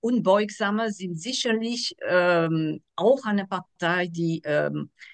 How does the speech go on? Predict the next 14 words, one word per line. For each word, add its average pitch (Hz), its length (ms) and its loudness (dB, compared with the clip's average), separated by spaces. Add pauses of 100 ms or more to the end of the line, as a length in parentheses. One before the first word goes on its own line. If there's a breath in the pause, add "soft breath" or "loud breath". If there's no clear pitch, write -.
(440 loud breath)
zerstritten 196 760 0
ist - 300 -12 (180)
und 170 420 2
wo 175 320 2
es 170 280 -4 (120)
andere 208 440 4
Stimme 135 480 -6
gibt, - 440 -16 (440 soft breath)
äh, 147 220 0
die 156 200 -4
gern 185 400 6
vielleicht 170 560 0
mit 156 220 -2
den, 151 380 0